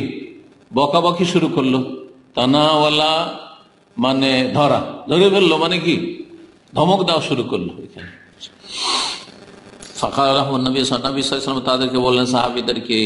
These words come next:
দাউহু, ছেড়ে দাও, ওয়া হারিকু আলা বাউলিহি সাজলাম মিন মাইন আও যানুবা মিন মা,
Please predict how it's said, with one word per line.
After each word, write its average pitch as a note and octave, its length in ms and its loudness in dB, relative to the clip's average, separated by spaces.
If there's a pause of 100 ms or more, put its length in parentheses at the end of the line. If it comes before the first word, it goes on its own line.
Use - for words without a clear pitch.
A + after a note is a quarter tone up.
(100)
দাউহু, C3 540 2 (100)
ছেড়ে A#2 300 2
দাও, G2 400 2 (640)
ওয়া A2+ 200 4
হারিকু E3 760 4
আলা B2 400 2
বাউলিহি C#3+ 680 2
সাজলাম D#3+ 540 0
মিন C3+ 220 -2
মাইন B2 400 0
আও A#2 200 0
যানুবা C#3+ 460 2
মিন A#2 220 -4
মা, F#2 200 -4